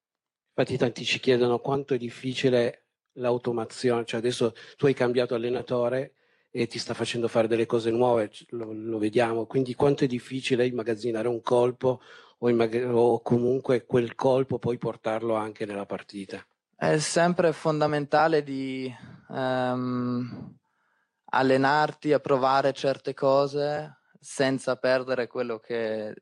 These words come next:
Speaker 2: già uno ha. E alla fine questa è la cosa più difficile. Ehm,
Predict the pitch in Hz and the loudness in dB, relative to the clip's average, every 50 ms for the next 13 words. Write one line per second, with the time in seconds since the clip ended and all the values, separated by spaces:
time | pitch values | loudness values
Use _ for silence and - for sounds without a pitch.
0 | - - - 127 123 - 110 110 110 110 113 117 113 110 113 120 110 110 117 - | -18 -20 -18 -8 -2 0 2 4 4 4 4 4 4 4 4 2 2 0 -2 -8
1 | _ _ - - 113 110 110 110 110 110 113 110 107 107 110 110 107 104 107 110 | _ _ -6 -4 0 2 4 4 4 2 2 0 -2 -2 -4 -4 -4 -4 -2 -2
2 | 107 107 120 120 120 120 117 - - 131 127 117 - 131 131 127 - - 135 123 | -2 0 0 2 2 2 2 2 2 2 2 2 4 2 2 2 2 0 0 -2
3 | 113 - - 123 120 117 120 110 - 120 113 113 - - 127 120 120 117 - - | 0 0 0 0 2 2 0 -2 -4 -6 -8 -8 -10 -8 -6 -6 -4 -4 -4 -4
4 | 113 117 110 110 110 110 107 107 107 117 120 127 _ _ - - - - - - | -2 -2 -2 0 0 -2 -2 -2 -4 -6 -10 -14 _ _ -20 -20 -20 -20 -20 -20
5 | - _ _ _ _ _ _ - - - - 85 - - - - - 50 52 - | -20 _ _ _ _ _ _ -10 -8 -4 -4 -2 -2 -2 -4 -6 -6 -8 -10 -10
6 | - | -10